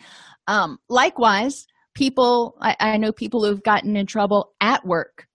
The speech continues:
gambling. They can't even put gambling aside long enough to be at work, so they end up getting terminated for that. And they rely on others to provide money to relieve desperate financial situations caused by gambling. Not everybody has to meet this criteria before they meet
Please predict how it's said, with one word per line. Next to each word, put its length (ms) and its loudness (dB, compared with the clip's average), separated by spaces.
gambling. 480 -6
They 120 0
can't 340 -4
even 340 -4
put 260 -6
gambling 460 -2
aside 360 0
long 280 4
enough 360 -2
to 100 -2
be 180 2
at 100 -6
work, 360 0
so 200 -2
they 180 -6
end 180 -4
up 140 -4
getting 260 -4
terminated 560 -4
for 140 -10
that. 320 -4
And 120 6
they 60 6
rely 380 4
on 80 0
others 300 2
to 100 -12
provide 360 2
money 400 0
to 140 -6
relieve 480 -4
desperate 420 -4
financial 440 -4
situations 760 -4
caused 460 -4
by 160 -2
gambling. 560 -8
Not 440 2
everybody 640 2
has 300 -2
to 100 -6
meet 240 -4
this 140 -6
criteria 880 -4
before 380 -2
they 180 -2
meet 340 -4